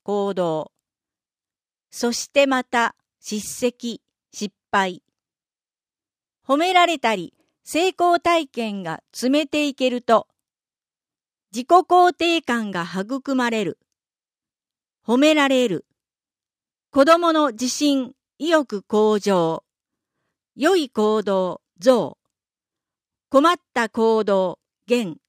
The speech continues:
そしてまた褒められる。結果よりそこに向かう姿勢や努力といった過程を認める言葉を心がけよう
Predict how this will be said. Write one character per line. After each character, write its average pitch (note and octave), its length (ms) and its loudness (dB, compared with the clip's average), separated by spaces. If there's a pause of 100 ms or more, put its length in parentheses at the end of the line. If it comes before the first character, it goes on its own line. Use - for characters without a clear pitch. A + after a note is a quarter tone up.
(760)
そ B3+ 240 0
し - 140 -8
て D#4 140 -2
ま C#4+ 180 2
た - 320 2 (240)
褒 A3 80 -4
め C4+ 200 0
ら C4 120 -2
れ A#3 180 -2
る。 F3 140 -8 (1600)
結 C#4 300 -2
果 E4+ 160 2
よ E4+ 140 0
り G#3+ 240 -8 (180)
そ C4+ 220 -2
こ E4+ 160 -2
に E4+ 180 -4
向 D#4+ 140 -4
か C#4+ 200 4
う C#4 80 0
姿 - 240 -10
勢 B3 200 2
や A3+ 160 0
努 D4 120 2
力 D4 280 0
と F#3 180 -2
い F3+ 140 -8
っ - 120 -20
た B3 140 -6
過 B3 120 -6
程 A3 440 0
を G3+ 60 -4
認 B3 380 2
め E4 120 2
る D#4 140 -2
言 C#4+ 320 0
葉 C4 200 2
を B2 120 -6
心 C4+ 400 2
が B3+ 140 -4
け A#3+ 180 0
よ F#3 280 -2
う - 40 -20